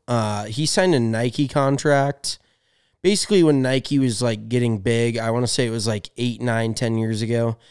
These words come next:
but it was worth, like, a quarter of a billion dollars. So this dude is not concerned with money. He's not concerned with status. He's gonna be fine for the rest of his life.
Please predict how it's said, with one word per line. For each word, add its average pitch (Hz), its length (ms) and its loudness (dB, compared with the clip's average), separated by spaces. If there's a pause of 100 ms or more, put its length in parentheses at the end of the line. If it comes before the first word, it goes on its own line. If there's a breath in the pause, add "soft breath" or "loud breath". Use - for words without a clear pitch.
(200 soft breath)
but 165 100 0
it 180 40 6
was 170 180 4
worth, 147 320 2
like, 135 160 2
a 117 60 -2
quarter 135 560 2
of 117 80 2
a 113 80 2
billion 107 380 2
dollars. - 600 -10 (380)
So 131 440 2 (380)
this 131 420 0
dude 170 260 2
is 117 180 0
not 123 280 0
concerned 127 440 0
with 120 140 0
money. 110 340 0
He's 107 160 -6
not 107 220 -4
concerned 117 360 -6
with 110 100 -2
status. 104 680 -6 (400 soft breath)
He's 127 320 -2
gonna 131 220 0
be 135 120 2
fine 120 440 0
for 113 120 -6
the 110 100 -4
rest 110 300 -2
of 131 60 -2
his 113 140 0
life. 107 460 -2